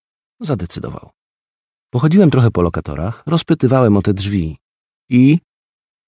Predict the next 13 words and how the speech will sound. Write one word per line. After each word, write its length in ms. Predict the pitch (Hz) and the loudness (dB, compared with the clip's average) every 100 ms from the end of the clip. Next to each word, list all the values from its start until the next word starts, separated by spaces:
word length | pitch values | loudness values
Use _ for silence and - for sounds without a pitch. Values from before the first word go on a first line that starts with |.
| _ _ - | _ _ -2
Nikt 480 | 104 151 175 - 104 | 2 4 2 -4 -2
nic 260 | 95 107 | 0 2
nie 120 | 107 92 | 2 2
widział, 340 | 85 76 73 - _ - | 0 -4 -12 -16 _ -2
niczego 260 | 107 107 | 0 2
nie 120 | 104 | 2
słyszał. 380 | 95 101 - - - _ _ _ _ - | 2 -2 -6 -12 -20 _ _ _ _ -4
Najlepsze 400 | 92 131 - 92 | 0 0 2 0
jest 240 | 80 - | 0 -2
to, 220 | - 113 | 0 0
że 160 | 76 80 | 0 -2
miejscowi 500 | 82 82 - 123 101 | -2 -2 -2 0 2
obywatele, 760 | 85 78 85 - 95 - - | 0 -2 -4 -2 -2 -4 -10